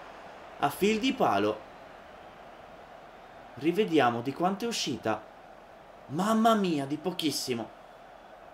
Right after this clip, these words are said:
C'è Di Lorenzo che cerca di fermare l'avversario, ci riesce, attenzione, ripartenza del Napoli con Lozano, ha spazio davanti, va fino in fondo, finché può,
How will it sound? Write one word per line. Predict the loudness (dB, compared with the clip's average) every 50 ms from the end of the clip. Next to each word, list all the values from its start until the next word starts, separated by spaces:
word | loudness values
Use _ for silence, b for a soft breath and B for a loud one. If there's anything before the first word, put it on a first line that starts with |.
| -20 -20 -20 -20 -20 -20 -20 -20 -20 -20 -20 -20 -20 -20 -20 -20 -20 -20 -20 -20 -20 -20 -20 -20 -20
C'è | -20 -16 -12
Di | -8 -6
Lorenzo | -4 -2 -2 -2 -2 -4 -4 -4 -4 -4
che | -4 -6 -8
cerca | -6 -4 -4 -6 -6 -6 -6 -6
di | -6 -6
fermare | -6 -4 -6 -4 -4 -2 -2 -2 0
l'avversario, | 0 0 -2 -2 -4 -4 0 2 4 4 4 4 2
ci | 0 -2 -4
riesce, | -2 0 0 2 2 2 0 0 -4
attenzione, | -6 -6 -8 -8 -6 -2 -2 0 0 0 0 0 0 -2
ripartenza | -2 -2 -4 -4 -4 -4 -6 -4
del | -2 -2 -2
Napoli | 0 -2 -2 -2 -2 -4 -4
con | -2 -2 -2 -2 -2 -2 0 0
Lozano, | -2 -2 0 0 0 0 0 -2 -4 -4
ha | -6 -6
spazio | -4 -4 -4 -4 -4 -4 -2
davanti, | 0 0 0 0 0 -2 -2 -4 -4
va | -2 -2 -2
fino | -2 -2 -4 -4 -2
in | -4 -4
fondo, | -4 -2 -2 -2 0 0 0 0 -2 -2 -8 B B B B B B B B B B B B B -20 -20 -20 -20 -14 -8
finché | -6 -6 -4 -2 -4
può, | -2 0 2 2 4 6 6 4 2